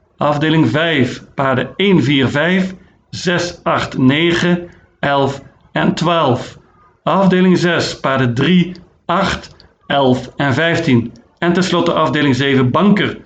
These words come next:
nummer vier, Very Kronos. In totaal achthonderd combinaties.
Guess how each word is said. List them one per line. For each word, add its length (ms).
nummer 400
vier, 520
Very 600
Kronos. 680
In 240
totaal 640
achthonderd 560
combinaties. 920